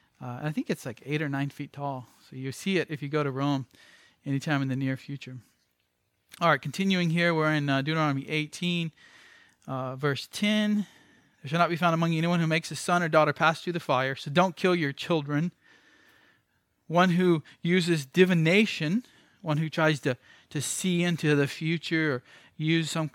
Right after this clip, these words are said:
sort of, uh, we would, we would just say demonic practices today,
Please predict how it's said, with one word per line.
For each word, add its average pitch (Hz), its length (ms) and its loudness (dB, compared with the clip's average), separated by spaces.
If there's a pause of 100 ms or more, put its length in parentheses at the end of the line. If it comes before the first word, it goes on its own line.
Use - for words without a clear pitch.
sort 160 260 0
of, 135 220 0
uh, 123 180 -2 (520)
we 160 100 0
would, 139 160 0
we 175 160 -2
would 151 100 -2
just 139 180 -6
say 131 300 -2 (380)
demonic 127 560 -2
practices 135 540 -6
today, 127 520 -6